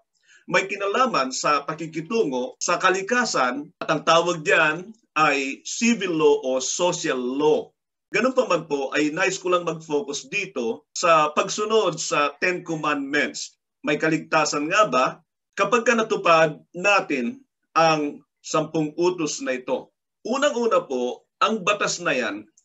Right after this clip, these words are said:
ay hindi para sa atin. Huwag nating subukan angkinin ang hindi atin. Marami kasi ay ganyan ang interpretasyon sa Biblia. Ang kausap ng Diyos diyan ay Israel. Sila ang kanilang katipan.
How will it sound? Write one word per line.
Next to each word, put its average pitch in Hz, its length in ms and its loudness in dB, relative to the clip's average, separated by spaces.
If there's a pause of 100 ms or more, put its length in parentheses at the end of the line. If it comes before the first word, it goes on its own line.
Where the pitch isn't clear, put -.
(200)
ay 220 160 6
hindi 233 320 -2
para 165 240 2
sa 151 320 0
atin. - 400 0 (280)
Huwag 240 240 4
nating 220 360 2
subukan 214 640 0 (160)
angkinin 139 640 -2 (160)
ang 185 160 2
hindi 185 280 -6
atin. 160 360 0
Marami 214 480 2
kasi 165 240 -2
ay 156 160 0
ganyan 175 360 0
ang 165 80 0
interpretasyon 160 760 -4
sa 156 160 -4
Biblia. 147 520 0 (760)
Ang 240 200 2
kausap 254 520 0
ng 220 240 -2
Diyos 170 280 -2
diyan 127 400 -2
ay 170 240 2
Israel. 175 760 -2 (600)
Sila 196 760 4
ang 170 280 0
kanilang 180 760 -2
katipan. 160 640 0